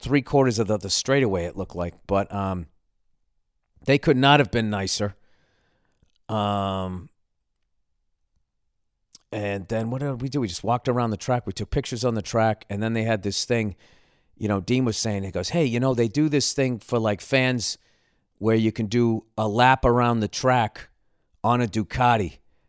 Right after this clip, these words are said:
I go, "Get the fuck outta here." He goes, "Yeah, man." He goes, "I'm gonna do it." And I was like, "Ah, fuck. I haven't ridden in eleven years, you know. Let me know how that is." He goes, "Dude, you, you can do it. You can <laughs> do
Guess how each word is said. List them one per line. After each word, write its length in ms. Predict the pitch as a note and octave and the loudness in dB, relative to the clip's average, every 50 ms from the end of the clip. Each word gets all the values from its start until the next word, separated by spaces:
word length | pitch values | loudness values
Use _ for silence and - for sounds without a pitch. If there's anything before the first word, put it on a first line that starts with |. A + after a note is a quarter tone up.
| _ _ _ _ - - | _ _ _ _ -8 -6
I 60 | A#2+ | -4
go, 140 | B2 C3+ C3+ | -2 -2 -2
"Get 200 | - A3 G#3+ - | -2 -4 -2 -2
the 80 | - | -6
fuck 360 | - - - - D#2+ - - | -4 -4 -6 -6 -6 -4 -4
outta 220 | G2+ F2 F2 F2+ F2+ | -6 -4 -4 -4 -6
here." 120 | F#2 F#2+ | -6 -6
He 80 | G2 G2 | -6 -4
goes, 220 | A#2+ B2+ A#2 - | -4 -4 -2 0
"Yeah, 160 | F3+ F#3 F#3+ | 0 0 0
man." 240 | D#3+ B2 A2+ A#2+ B2+ | 0 -2 -2 -2 -2
He 60 | B2+ | 0
goes, 180 | A2 B2 A2+ C3+ | 0 0 0 0
"I'm 120 | C#3+ D3 | 0 2
gonna 200 | C#3+ D#3 C#3+ C3 | 2 2 2 2
do 260 | G#2+ G2 D#3 D#3+ C3+ G#2+ | 0 2 2 2 2 2
it." 80 | - | 0
And 100 | - G2+ | -4 -6
I 60 | A2 | -4
was 140 | A2 G#2+ F#2+ | -4 -4 -4
like, 180 | G2+ G2 G2 - | -6 -6 -6 -4
"Ah, 240 | A2+ A#2 G#2+ G2 F2+ | -2 0 0 0 -2
fuck. 400 | - - - G#2+ F#2+ F2+ - - | -4 -6 -6 -6 -6 -6 -8 -8
I 80 | - A#2 | -6 -2
haven't 280 | C3 B2+ A#2 G#2+ G2 G2 | -2 -2 -2 -2 -2 0
ridden 220 | A2 A2+ G2+ G#2+ | 0 -2 -2 -2
in 100 | G#2+ G#2 | -6 -6
eleven 400 | G2 F#2+ G#2+ A2 G#2+ G2+ A2 G#2 | -6 -4 -4 -4 -4 -4 -4 -4
years, 340 | G#2+ A2+ A2+ A2 G#2+ - - | -2 0 0 0 -2 -2 -4
you 80 | A#2+ | -4
know. 220 | A#2+ A#2+ A#2+ A2 - - - - - - - - - - - - - - - - - | -2 -2 -2 -4 -6 -12 -20 -20 -20 -20 -20 -20 -20 -20 -20 -20 -20 -20 -20 -16 -6
Let 160 | - B2+ D3 D#3 | -2 0 2 2
me 100 | D3+ D3+ | 2 2
know 120 | D3 C#3 | 2 2
how 200 | C3+ C#3 C3 B2+ | 4 4 4 4
that 180 | A#2 B2+ B2 B2 | 4 2 0 0
is." 160 | B2+ A#2 - | 0 -2 -2
He 80 | A2+ G#2 | -2 -2
goes, 160 | C#3 C#3 - | -2 -2 0
"Dude, 220 | - A#3+ A3 G3+ | 0 0 2 2
you, 80 | C4+ - - | 2 0 0
you 120 | C#4+ D4 | -2 2
can 160 | - D#4+ A3 | 2 0 2
do 260 | - F3+ E3 E3+ F3+ | 4 4 6 8 8
it. 220 | G3+ G#3+ - - - - _ _ _ _ _ _ _ _ _ _ _ _ _ _ _ _ _ | 6 6 4 0 -20 -20 _ _ _ _ _ _ _ _ _ _ _ _ _ _ _ _ _
You 120 | - C4+ D4 | -2 -2 2
can 160 | - D#4 G#3+ | 2 2 2
<laughs> 0 | |
do 100 | - | 2